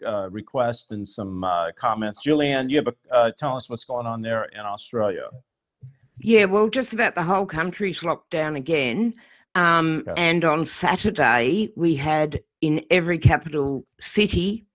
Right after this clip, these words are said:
Speaker 2: um, freedom marches. And there was over three hundred thousand people in Sydney alone, um, screaming freedom.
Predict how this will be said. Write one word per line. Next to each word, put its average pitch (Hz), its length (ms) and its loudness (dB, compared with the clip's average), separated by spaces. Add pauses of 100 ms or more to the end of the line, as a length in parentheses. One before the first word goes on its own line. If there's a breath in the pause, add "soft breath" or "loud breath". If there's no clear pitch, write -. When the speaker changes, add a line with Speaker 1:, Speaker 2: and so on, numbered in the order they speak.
(460 soft breath)
Speaker 2:
um, 147 500 4
freedom 175 500 4
marches. - 640 0 (500 soft breath)
And 160 320 0 (300)
there 165 160 4
was 160 180 0
over 156 240 2
three 202 320 0
hundred 175 380 0
thousand 160 400 -2
people 165 580 0
in 156 140 -2
Sydney 156 540 -2
alone, 139 640 0 (680 loud breath)
um, 147 380 4
screaming 156 580 4
freedom. 156 640 2